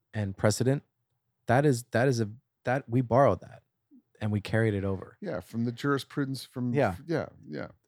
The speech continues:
Speaker 1: Everything in our military, the uniforms, the, the symbols, the insignia, what it means,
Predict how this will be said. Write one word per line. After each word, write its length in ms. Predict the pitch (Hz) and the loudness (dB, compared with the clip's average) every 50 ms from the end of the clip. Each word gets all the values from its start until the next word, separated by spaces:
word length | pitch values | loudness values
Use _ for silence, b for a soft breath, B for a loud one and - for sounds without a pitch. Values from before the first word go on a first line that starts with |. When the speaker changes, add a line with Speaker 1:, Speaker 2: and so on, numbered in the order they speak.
| _ _ | _ _
Speaker 1:
Everything 440 | - 135 135 170 160 - - 165 160 | 2 4 6 4 4 4 2 0 2
in 80 | 156 151 | 2 2
our 80 | 151 | 2
military, 720 | 151 131 110 120 139 156 - - 180 180 190 196 208 208 185 _ _ _ _ _ _ | 2 2 2 2 0 0 -2 -2 -2 -2 0 -2 -2 -6 -8 _ _ _ _ _ _
the 80 | - 104 | -4 -2
uniforms, 760 | 98 110 127 147 143 - 156 156 151 147 151 160 151 - - _ | 0 2 2 2 0 0 0 2 2 2 0 -2 -6 -8 -12 _
the, 220 | - 107 98 95 - _ | -6 -4 -4 -4 -6 _
the 100 | - 107 | -8 -8
symbols, 600 | - - 131 131 143 143 151 156 156 151 147 - - _ | -4 -2 0 0 0 0 0 -2 -4 -4 -6 -12 -10 _
the 200 | - 104 101 98 98 | -4 -2 -2 -2 -4
insignia, 500 | 92 - - 131 131 139 147 151 143 117 | -6 -4 -4 -2 -2 -2 -2 -2 -2 -2
what 160 | 101 113 110 | -2 -2 -2
it 100 | 104 78 | -2 -4
means, 600 | 92 98 101 113 131 147 151 151 - - - - | -4 -4 -2 0 0 0 -2 -4 -8 -12 -16 -20